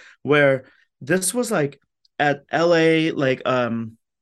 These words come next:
his rally in L A, and it was the day after my birthday, okay? So, for legal reasons, I'm just kidding.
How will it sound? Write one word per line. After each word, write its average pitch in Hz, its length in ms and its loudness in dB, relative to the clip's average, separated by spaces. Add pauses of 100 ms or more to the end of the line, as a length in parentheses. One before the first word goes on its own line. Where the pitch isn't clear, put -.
(1160)
his 139 300 -6
rally 127 500 -2
in 139 180 -4
L 147 220 0
A, 117 240 -4 (380)
and 147 300 -2
it 175 100 -4
was 165 260 -4
the 143 140 -4
day 156 260 -2
after 143 380 -8
my 127 120 -6
birthday, 113 480 -8 (200)
okay? 131 280 -2 (380)
So, 170 580 2 (960)
for 185 100 -2
legal 202 420 -2
reasons, 156 380 -2
I'm 135 120 -4
just 135 300 -8
kidding. 110 320 -8